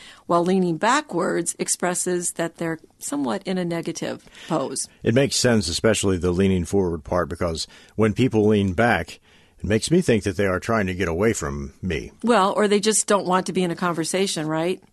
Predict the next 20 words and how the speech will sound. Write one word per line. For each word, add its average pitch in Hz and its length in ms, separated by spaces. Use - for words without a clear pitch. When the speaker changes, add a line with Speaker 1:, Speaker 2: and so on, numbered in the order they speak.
Speaker 2:
And 110 120
then 123 160
what 135 140
about 139 320
the 101 260
arms? 82 760
I 101 120
know 110 220
when 92 300
I 104 160
don't 120 140
like 90 180
a 90 80
conversation, 85 800
I 123 140
tend 110 280
to 98 180
cross 95 320
my 98 140
arms. 117 440